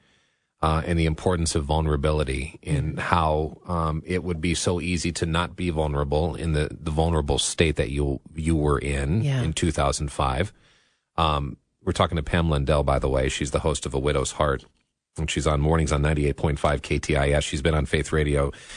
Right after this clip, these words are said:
Speaker 1: ever since two thousand five. Uh, why did you choose to be vulnerable instead of, like, button up and, and take the strong path? Because you started telling your story on Faith Radio. You tell your story all the time on ninety-eight point five K T I S.
Speaker 2: Yeah.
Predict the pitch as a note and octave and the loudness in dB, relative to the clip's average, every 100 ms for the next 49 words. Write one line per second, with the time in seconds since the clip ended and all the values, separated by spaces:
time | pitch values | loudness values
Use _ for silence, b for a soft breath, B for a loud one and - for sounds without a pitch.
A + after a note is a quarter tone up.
0 | B B E2 D#2+ E2 - F2+ D#2 D#2 C#2 | B B 2 2 0 0 0 2 2 2
1 | C#2+ - E2 D2+ C2+ - b b b b | -2 0 2 2 0 -4 b b b b
2 | b - - F#2+ G#2+ C3+ D#3+ G#2 A#2 - | b -10 -8 0 2 4 4 4 2 2
3 | - A2+ A2 - A2 D#2+ F2+ F#2 D#2+ D2+ | 2 4 4 2 -2 0 2 2 2 2
4 | C#2 C2+ C2 C2+ C2+ C2 - D#2 C#2 D#2 | 2 0 0 2 2 0 0 0 0 0
5 | C#2 - - E2+ D2+ D#2 G2+ E2+ E2+ E2 | 0 -4 -10 -16 -16 0 0 0 0 0
6 | D#2+ - D2+ D2+ D2 D2+ D2 - E2+ D#2 | 0 -2 -4 -2 0 -2 -4 -4 -2 2
7 | F#2+ - - G2 F#2+ F#2 - F2 F2+ F2 | 0 0 -2 2 2 2 2 4 2 0
8 | - G2 G#2+ G2+ G2+ B2 A#2 - A#2+ A#2 | -4 0 0 2 2 2 2 2 2 2
9 | F#2+ - F3 G3 G#2 D2 E2+ D2 D2 C#2 | 2 2 4 4 4 2 2 0 0 -2
10 | C#2 G2+ A#2+ - C#3+ A#2+ A2 - F#3+ C3 | -2 0 0 2 2 2 0 4 4 4
11 | A#2 - B B B B C3 B2 - E3+ | 2 -2 B B B B 4 4 2 4
12 | D#3+ G2 F2 E2 D#2 D2+ - E2 C#2+ D2 | 4 4 4 4 4 4 2 0 2 0
13 | C#2 - D#2 - D2+ C2 C2 A1+ - F3+ | 0 0 -2 0 0 0 -2 -4 -2 2
14 | D3+ C3+ A#2+ | 4 2 0